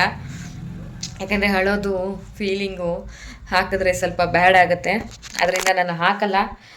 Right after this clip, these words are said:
But ನನ್ಗೆ ಅಳೋ ಅಭ್ಯಾಸ ಇಲ್ಲ. ಏನಾದ್ರು ವಿಡಿಯೋಸ್ ಮಾಡ್ಬೇಕಂದ್ರೆ ಮಾತ್ರ ಅಳೋದು.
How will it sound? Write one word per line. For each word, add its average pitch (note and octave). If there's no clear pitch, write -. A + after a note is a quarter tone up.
But F#3+
ನನ್ಗೆ F#3
ಅಳೋ G3+
ಅಭ್ಯಾಸ G3+
ಇಲ್ಲ. G3
ಏನಾದ್ರು F#3+
ವಿಡಿಯೋಸ್ F#3
ಮಾಡ್ಬೇಕಂದ್ರೆ F#3+
ಮಾತ್ರ F3+
ಅಳೋದು. E3+